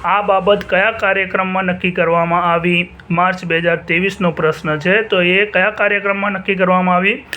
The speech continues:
સંયુક્ત રાષ્ટ્ર પર્યાવરણ કાર્યક્રમ, જેને ઇંગ્લિશમાં કહેવામાં આવે છે યુનાઇટેડ નેશન એન્વાયરમેન્ટ પ્રોગ્રામ, યુ એન ઈ પી. તો આ રીતે પણ આ પ્રશ્ન પૂછાઈ શકે છે, અને જે પૂછાઈ ગયો છે.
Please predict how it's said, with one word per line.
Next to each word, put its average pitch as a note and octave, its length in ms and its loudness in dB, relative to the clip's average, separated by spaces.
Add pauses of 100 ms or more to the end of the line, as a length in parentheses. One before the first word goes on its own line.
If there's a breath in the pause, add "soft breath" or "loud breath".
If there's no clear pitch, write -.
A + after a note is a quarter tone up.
(240 loud breath)
સંયુક્ત F#3 460 0
રાષ્ટ્ર F3+ 440 2
પર્યાવરણ E3+ 680 0
કાર્યક્રમ, D#3 720 0 (100)
જેને E3+ 240 0
ઇંગ્લિશમાં E3+ 420 -2
કહેવામાં D#3+ 400 0
આવે E3 80 0
છે F#3 280 0 (320 loud breath)
યુનાઇટેડ F3 580 0
નેશન D#3+ 500 -2
એન્વાયરમેન્ટ D#3 760 -2
પ્રોગ્રામ, D3+ 680 -2
યુ F3 400 2
એન F3 380 0
ઈ D#3+ 100 -2
પી. D3+ 260 -2
તો E3 140 -2
આ F3 180 0
રીતે F3+ 260 -2
પણ D#3+ 220 0
આ D#3+ 60 2
પ્રશ્ન D#3 380 -6 (480 loud breath)
પૂછાઈ F3+ 360 -2
શકે C#3+ 360 -4
છે, C#3+ 120 -6
અને D#3+ 120 -4
જે E3 100 -2
પૂછાઈ F#3 420 -2
ગયો C3 220 -10
છે. C3+ 160 -14